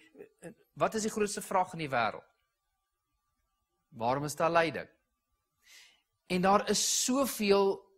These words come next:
gebrokenheid en stikkindheid in ons alledaagse lewe,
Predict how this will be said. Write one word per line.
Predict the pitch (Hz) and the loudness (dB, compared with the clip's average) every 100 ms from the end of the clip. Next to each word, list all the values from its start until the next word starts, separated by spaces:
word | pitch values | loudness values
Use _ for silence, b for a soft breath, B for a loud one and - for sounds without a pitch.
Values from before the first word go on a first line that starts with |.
| _ | _
gebrokenheid | - - 180 113 131 151 185 214 214 175 143 143 - | -10 -4 -4 -2 -2 2 4 4 2 0 0 -2 -8
en | 165 | -8
stikkindheid | 156 - - - - 226 226 220 202 175 175 - | -4 -2 -4 -8 -8 -4 -2 -2 0 -2 -2 -8
in | 160 151 | -10 -8
ons | 165 160 - | -8 -8 -4
alledaagse | 175 180 190 139 135 147 - - 139 | -2 0 -2 -2 0 0 -2 -6 -6
lewe, | 117 127 143 117 104 | -8 -6 -4 -4 -6